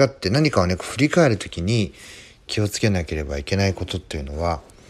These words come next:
えー、何か問題があってね、えー、問題を抱えているときに、隣の芝生って青く見えるもんなんじゃないかなというふうに思います。で、そういう時にですね、その問題を避けて、えー、通るのか、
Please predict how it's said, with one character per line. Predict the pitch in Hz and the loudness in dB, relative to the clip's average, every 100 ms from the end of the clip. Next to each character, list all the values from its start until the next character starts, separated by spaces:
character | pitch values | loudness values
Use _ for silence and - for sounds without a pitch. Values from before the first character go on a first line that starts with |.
| - - - - | -20 -20 -14 -4
え | |
ー、 | 92 | 0
何 | 147 | 2
か | 131 | 2
問 | 87 104 156 | 2 4 6
題 | 170 175 165 | 8 8 8
が | |
あ | 165 | 4
っ | - | 0
て | 92 | -2
ね、 | 90 98 - _ - - | 0 -2 -6 _ -18 -10
え | 80 73 73 76 - - | -8 -8 -12 -16 -20 -8
ー、 | |
問 | 101 120 | -2 2
題 | 123 123 | 4 6
を | 120 | 4
抱 | - 151 | 2 2
え | 160 | 4
て | |
い | 160 | 4
る | 165 | 2
と | 175 | 2
き | 165 | 2
に、 | 170 165 - - - - - - - | 2 2 -2 -14 -20 -20 -20 -20 -8
隣 | 101 101 | 0 2
の | 98 | 2
芝 | 92 98 90 | 0 0 -2
生 | 92 | -2
っ | |
て | 87 87 | -6 -2
青 | 107 107 | 0 0
く | 104 | -2
見 | 90 | -2
え | 101 | 0
る | 104 | 0
も | 90 87 | -2 -4
ん | 85 | -4
な | |
ん | 82 | -6
じ | 80 | -4
ゃ | 95 | 0
な | 123 | 2
い | |
か | 113 143 | 2 2
な | 147 | 2
と | 113 | 2
い | 87 | 0
う | |
ふ | 85 | -2
う | 85 | -6
に | 82 - - | -6 -10 -14
思 | 82 80 | -12 -8
い | |
ま | 82 95 | -6 -6
す。 | - - - - - - | -6 -10 -20 -20 -20 -10
で、 | 95 | -4
そ | 90 156 | 4 4
う | |
い | |
う | |
時 | 160 135 | 6 2
に | 98 | 0
で | |
す | 73 90 | -2 -4
ね、 | 90 | -4
そ | - | -4
の | 87 87 | -6 -2
問 | 107 160 170 | 2 4 4
題 | 165 160 151 | 6 6 8
を | 165 143 - - - - | 8 6 2 -20 -20 -6
避 | - 196 | 4 6
け | 214 | 8
て、 | 196 - 147 123 - | 6 8 8 8 4
え | 92 90 87 | 0 0 0
ー、 | 101 90 | 0 0
通 | |
る | 82 | -2
の | 80 | -6
か、 | - 101 98 | 0 4 4